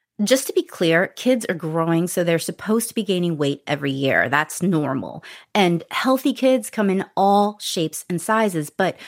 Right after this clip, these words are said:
where it might become a concern is when they're jumping significantly from their usual growth trajectories.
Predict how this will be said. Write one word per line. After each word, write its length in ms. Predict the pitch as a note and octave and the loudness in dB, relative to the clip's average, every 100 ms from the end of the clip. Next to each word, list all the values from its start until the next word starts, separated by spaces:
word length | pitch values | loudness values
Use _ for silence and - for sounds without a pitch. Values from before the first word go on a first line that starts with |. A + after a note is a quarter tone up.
| - | -18
where 200 | - A3+ | 0 2
it 80 | - | 2
might 240 | G3 C4 C#4+ | 2 2 2
become 200 | D4 C#4 | 2 4
a 60 | |
concern 480 | C#4 B3+ - G#3+ B3 | 4 0 0 2 2
is 100 | B3 | 2
when 120 | G#3 | 2
they're 120 | G3+ G3+ | 2 2
jumping 380 | E3+ G3+ B3 | 0 0 2
significantly 800 | C4 - F3+ F3 F3+ A#3+ - A#3 | 2 0 -4 -4 -2 -4 0 -2
from 320 | G#3+ G3 F#3 | 0 -2 0
their 100 | F3+ | 0
usual 380 | F#3 G3+ G#3 G#3+ | 0 0 0 -4
growth 340 | G3+ C4+ D#4 - | -2 0 0 0
trajectories. 720 | G3 - - - - - | -2 -2 -4 -6 -8 -8